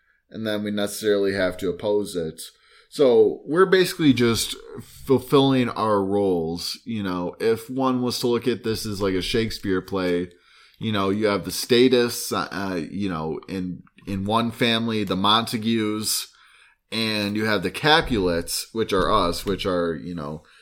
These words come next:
the actual cool and handsome ones. Uh, you know, we're anti-statists, so we complete each other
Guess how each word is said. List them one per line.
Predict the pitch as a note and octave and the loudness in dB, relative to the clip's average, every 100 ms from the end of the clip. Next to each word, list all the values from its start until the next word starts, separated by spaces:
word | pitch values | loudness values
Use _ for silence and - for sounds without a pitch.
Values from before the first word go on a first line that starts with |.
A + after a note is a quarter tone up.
| _ | _
the | - G#2+ | 0 2
actual | G#2+ G#2+ F2+ E2+ | 2 2 0 -2
cool | - B2 G#2+ | 0 2 2
and | F2 E2+ | 2 -2
handsome | A#2+ C3+ B2+ G2 F2 | -2 -2 -2 -4 -4
ones. | E2 D#2+ E2+ F#2 - - _ _ _ - | -4 -6 -6 -4 -4 -6 _ _ _ -6
Uh, | D#2 D2 C#2 C2+ C#2+ D#2+ _ - - - - | -2 -2 -2 -4 -6 -12 _ -20 -20 -20 -14
you | - | -6
know, | F#2+ | -4
we're | F2+ G#2+ G#2+ - | 0 4 2 2
anti-statists, | B2 C3+ A#2+ F2+ D#2+ - E2 D2 B1+ - - - - | 2 2 0 -4 -4 -4 -4 -4 -6 -10 -12 -14 -14
so | - G#2 F2+ | -6 -2 -2
we | E2 G2+ G2+ | -2 -4 -4
complete | - G2 - D#3+ B2 | -6 -6 0 0 2
each | F2+ - | -2 -2
other | D#2+ D#2 D#2 E2 | -4 -2 -4 -6